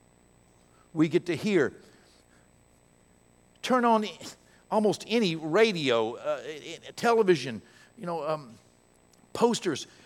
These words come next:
Do you know how many times you in America have been exposed to the gospel of Jesus Christ?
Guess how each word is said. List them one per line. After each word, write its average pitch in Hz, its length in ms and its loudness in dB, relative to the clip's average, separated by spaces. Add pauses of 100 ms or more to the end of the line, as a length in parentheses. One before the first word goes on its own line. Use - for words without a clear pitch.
Do 185 100 -4
you 269 140 4
know 269 160 6
how 208 140 4
many 226 160 0
times 208 440 0
you 180 360 0
in 160 180 0
America 185 560 0
have 156 180 -2
been 147 120 -4
exposed 180 560 -2
to 175 80 -6
the 143 120 -2
gospel 156 440 -2
of 117 80 -8
Jesus 131 340 -8
Christ? 139 460 -8